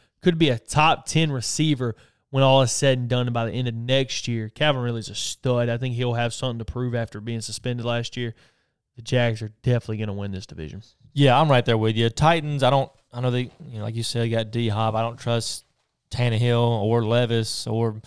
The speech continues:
Speaker 1: Willis.
Speaker 2: Willis, which they might release him. Um, yeah, I'm, I'm, I'm big on the Jaguars. Uh, I don't even include Trevor Lawrence's rookie year 'cause that was a fiasco with Urban Meyer. He didn't even make it. You know, first year head coach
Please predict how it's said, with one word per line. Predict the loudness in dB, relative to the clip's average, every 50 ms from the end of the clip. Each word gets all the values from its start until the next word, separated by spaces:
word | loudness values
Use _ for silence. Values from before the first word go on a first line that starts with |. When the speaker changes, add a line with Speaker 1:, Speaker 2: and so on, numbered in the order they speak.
| -20 -16
Speaker 1:
Willis. | -10 -6 -4 -4 -2 -4 -4 -4 0 4
Speaker 2:
Willis, | 4 4 6 4 2 0 -2 -6 -10 -10
which | -10 -8 -6
they | -4 -4 -2
might | -2 -2 -2
release | -2 -2 -2 -2 -4 -4 -4
him. | -4 -4 -2 -2 -2 -2 -4 -6 -8 -14 -20 -20 -20 _ _ -6
Um, | -4 -2 0 0 -2 -2 -4 -6 -10 _ _ _ _ _ _ _ _ _ _ _ _ _
yeah, | -2 0 2 4 2
I'm, | 2 0 0
I'm, | 0 0 0 0 -2 -4 -4
I'm | -4 -6 -6 -6 -8 -8 _
big | 0 2 4 4 4
on | 2 2
the | -2
Jaguars. | -4 -4 -2 0 2 2 2 4 4 4 4 2 2 0 -2 -8 -14 -20 -20 -20 _ _ _ -10
Uh, | -8 -6 -6 -6 -4
I | 0 2
don't | 4 4 6 4
even | 4 2 0 -4
include | -6 -6 -6 -2 0 0 2 0 0
Trevor | -2 -4 -4 -2 -2
Lawrence's | -2 -2 -2 -2 -2 -4 -6 -8 -6
rookie | -4 -6 -6 -6 -8 -10
year | -8 -6 -6 -6 -6
'cause | -8 -8 -8 -4 -4
that | -4 -2 -2
was | -4 -4 -6
a | -6
fiasco | -6 -6 -2 0 0 2 2 0 -2 -2 -2 -2 -2
with | -2 -2 -2 0
Urban | 2 2 2 0 -2
Meyer. | -2 0 0 0 0 0 0
He | 0 -2
didn't | -2 -2 -4 -6
even | -8 -8 -6 -4
make | -2 -2 -2 -2
it. | -4 -8 -12 -16 -20 _ _ _ _ _
You | -10 -10
know, | -6 -2
first | 0 0 0 0 0 -2
year | -2 0
head | 0 -2 -2 -2
coach | -2 -2 -2 -2 -2 -6 -8 -12